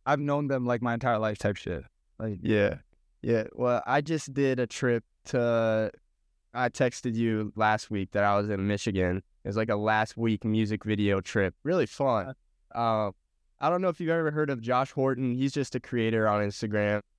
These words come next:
Speaker 1: Yeah, no, I, I follow him.
Speaker 2: Uh,
Speaker 1: So, no, he makes, like, some cool merch and visuals, bro.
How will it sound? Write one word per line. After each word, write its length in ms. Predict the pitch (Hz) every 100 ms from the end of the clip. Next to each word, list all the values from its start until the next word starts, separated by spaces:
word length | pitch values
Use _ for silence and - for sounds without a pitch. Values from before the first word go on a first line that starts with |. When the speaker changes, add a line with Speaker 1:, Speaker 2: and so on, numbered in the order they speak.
| _
Speaker 1:
Yeah, 260 | 170 175 151
no, 220 | 151 156
I, 320 | 139 135 107
I 20 |
follow 320 | 135 143 147
him. 140 | 123 - _ _ _
Speaker 2:
Uh, 440 | - 127 123 120 110
Speaker 1:
So, 80 | - _ _ _ _ 160
no, 140 | 151
he 140 | 139 143
makes, 240 | 151 -
like, 160 | 147 123
some 180 | 135
cool 220 | 120 139 131
merch 260 | 131 123
and 180 | 123 120
visuals, 460 | 123 120 120 113 -
bro. 240 | 117